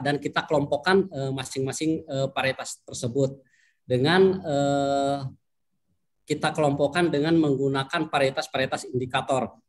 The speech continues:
Jadi ada varietas indikator yang kita gunakan, eh, yang pertama adalah varietas indikator, eh, tahan,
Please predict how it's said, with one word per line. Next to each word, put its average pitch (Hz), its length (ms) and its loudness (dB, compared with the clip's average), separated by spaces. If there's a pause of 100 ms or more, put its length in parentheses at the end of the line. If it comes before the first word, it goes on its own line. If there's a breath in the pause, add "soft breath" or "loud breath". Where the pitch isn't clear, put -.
(180)
Jadi 185 480 6
ada 156 480 2
varietas 170 480 0
indikator 147 640 0
yang 175 80 2
kita 156 240 -2
gunakan, 135 420 0 (140)
eh, 139 400 0
yang 131 80 -6
pertama 143 320 -2
adalah 180 240 4
varietas 147 400 -4
indikator, 165 640 -2
eh, 135 320 -2
tahan, 123 560 -2